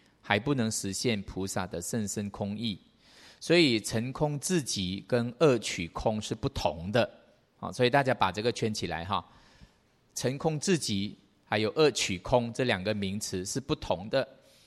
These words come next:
二取空是对于空的错误理解，不但不能成为菩萨，也不能称为声闻。好，下面，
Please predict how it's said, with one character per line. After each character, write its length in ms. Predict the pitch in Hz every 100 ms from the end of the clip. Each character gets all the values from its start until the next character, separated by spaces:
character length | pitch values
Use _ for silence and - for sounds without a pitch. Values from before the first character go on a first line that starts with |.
| - _ _
二 220 | 226 202 131
取 360 | - - 107 90
空 380 | - 143 135 135 - _ _
是 260 | - - 143
对 420 | 139 - 170 151
于 240 | 123 98 107
空 380 | - 160 151
的 120 | 147 113
错 280 | - 165
误 200 | 147 151
理 200 | 113 98
解， 300 | 107 117 90 - _ _ _
不 180 | 196 156
但 320 | - 147 117
不 160 | 120
能 200 | 135 104
成 220 | 107 107 101
为 100 | 101
菩 240 | - 92
萨， 280 | 92 107 95 - _
也 180 | 107 92
不 180 | 90 127
能 180 | 104
称 220 | 98 117 110
为 120 | 92
声 300 | - 110 104
闻。 140 | 82 78 - _ - - _ - - _ _ _ _ _ _ _ _ _ _ _ _ _ _ _ _ _ _ _ _ _ _ _ _ _
好， 220 | - 92 76
下 200 | - 131
面， 220 | 131 123